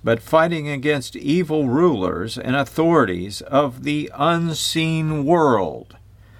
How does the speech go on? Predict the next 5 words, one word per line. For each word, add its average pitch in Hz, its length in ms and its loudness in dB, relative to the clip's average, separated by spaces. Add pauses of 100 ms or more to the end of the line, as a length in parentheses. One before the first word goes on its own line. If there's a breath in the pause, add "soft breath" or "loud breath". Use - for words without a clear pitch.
(220 soft breath)
We 156 160 4
don't 165 360 0
see 131 640 0
covid 127 440 0
nineteen, 110 920 -6